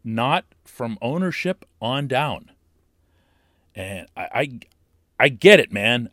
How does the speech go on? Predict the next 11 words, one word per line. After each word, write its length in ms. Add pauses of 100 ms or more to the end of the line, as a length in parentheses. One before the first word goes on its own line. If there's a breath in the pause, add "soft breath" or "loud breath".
I, 100 (640)
I 100
know 260
how 180
the 100
fan 340
base 540
is 520 (280)
for 160
this 220
team. 320